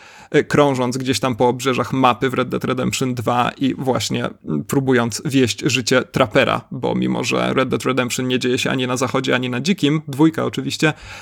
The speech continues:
to jednak ta atmosfera jest niezwykle, niezwykle podobna. Mm, y, tak, y, więc widziałem tylko i wyłącznie ten jeden film, Chloe Zhao, ale Nomadland rzeczywiście jest filmem, tak jak wspomniałeś, w dużej mierze o tym,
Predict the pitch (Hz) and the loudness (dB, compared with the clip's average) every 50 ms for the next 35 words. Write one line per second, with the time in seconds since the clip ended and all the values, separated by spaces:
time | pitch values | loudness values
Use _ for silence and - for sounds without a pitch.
0 | - _ _ - 131 135 135 123 123 127 123 120 - - - - 139 127 - 123 | -20 _ _ 0 4 4 4 2 2 2 0 0 0 -2 -2 -2 -2 0 2 0
1 | 123 117 - 131 117 - - 127 127 123 120 120 117 - - - - - 143 131 | 0 0 0 -2 -2 0 0 2 2 2 2 0 0 -2 -4 -8 -6 -2 0 0
2 | 131 120 110 117 120 110 - 127 123 - 127 120 107 127 120 101 127 123 127 104 | 0 0 0 -2 -2 -2 -2 -2 -2 0 -2 -2 -2 -4 -4 -2 0 -2 -2 -2
3 | - - - - _ _ _ 147 139 135 139 127 120 - - - - _ - - | -6 -16 -20 -20 _ _ _ 0 4 4 4 4 2 0 -6 -8 -12 _ -20 -20
4 | _ _ _ _ _ 165 156 151 151 151 151 151 151 151 151 151 151 151 151 151 | _ _ _ _ _ 0 2 2 2 2 2 2 2 2 2 2 2 0 -2 -4
5 | - - _ _ _ _ _ _ _ _ _ _ _ _ _ _ - _ - - | -6 -10 _ _ _ _ _ _ _ _ _ _ _ _ _ _ -20 _ -4 -4
6 | 160 143 - _ 160 135 - - - - _ 160 147 - - - 170 143 160 151 | -4 -4 0 _ 0 0 0 -4 -14 -6 _ -2 -2 -2 -2 -2 2 4 4 4
7 | 143 143 131 - - 160 151 143 151 143 156 143 135 123 147 147 - 151 143 127 | 4 0 -2 0 0 0 0 0 2 0 0 0 0 -2 -4 -2 0 0 0 0
8 | 139 135 120 - 131 107 - 135 175 190 185 165 147 - 160 147 147 - - - | -2 -4 -4 -6 -8 -6 -4 -2 0 0 0 0 0 0 -2 -2 -2 -6 -10 -4
9 | - 156 151 143 135 123 135 147 156 160 165 156 151 - - - - - _ _ | 0 2 2 2 2 2 0 0 2 2 2 0 -2 -4 -12 -20 -20 -20 _ _
10 | - 139 143 143 143 143 143 170 180 185 175 160 156 160 156 151 151 139 156 147 | 2 2 4 4 4 2 2 2 4 4 4 4 4 4 2 2 0 -4 -6 -4
11 | 139 147 - - 147 147 160 - - 151 139 139 139 139 - - - 147 139 139 | -4 -4 -4 -4 -4 -4 -4 -2 0 2 2 2 0 -2 -6 -4 -2 -2 -2 -2
12 | 135 131 123 131 127 135 127 - - - - - 135 131 135 139 135 131 131 117 | -4 -4 -4 -4 -4 -4 -6 -6 -8 -12 -6 -4 -4 -2 -2 -2 0 0 0 -2
13 | 117 120 139 147 135 143 135 123 123 131 123 123 127 - - 107 101 135 131 131 | -4 -2 -2 2 2 2 2 2 0 -2 -2 -2 -2 -2 -4 -2 0 0 0 0
14 | 135 127 | 0 -4